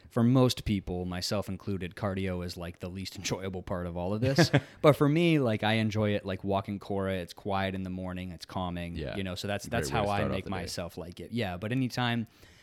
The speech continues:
Speaker 1: like, if I'm in prep and I'm doing, you know, longer, more dedicated cardio sessions, I'm for sure either you know, listening to a podcast, watching s-, of something on my phone, maybe I'm playing a game, you know.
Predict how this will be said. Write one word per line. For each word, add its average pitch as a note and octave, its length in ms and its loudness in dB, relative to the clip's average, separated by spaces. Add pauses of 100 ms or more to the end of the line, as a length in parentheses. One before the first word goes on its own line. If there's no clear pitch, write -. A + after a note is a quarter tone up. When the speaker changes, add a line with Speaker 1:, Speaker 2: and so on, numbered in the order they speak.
(120)
Speaker 1:
like, B2 100 0
if A#2+ 140 2
I'm C3+ 160 6
in A2+ 160 4
prep F#2 400 -4
and F#2 120 -4
I'm F#2 220 -4
doing, F#2+ 340 -4
you F#2 80 -4
know, F2 120 -4
longer, G2 480 0
more F#2 160 -4
dedicated F#2 500 -6
cardio F2+ 380 -4
sessions, F2+ 500 -6
I'm G2+ 140 -4
for F#2+ 160 -6
sure G#2 460 -2
either F2 440 -6 (480)
you F3 80 0
know, B2 100 4
listening C3 320 2
to A#2 120 -2
a F#2+ 60 -2
podcast, G2+ 800 -4
watching G2 360 -4
s-, - 120 -12
of - 180 -12
something G2 280 -2
on F2+ 100 -2
my D2+ 100 -6
phone, A2 420 2
maybe G2 160 -2
I'm F2 100 -6
playing F2+ 240 -8
a F2 40 -10
game, A#2 640 2
you G2 80 -2
know. D#2+ 200 -10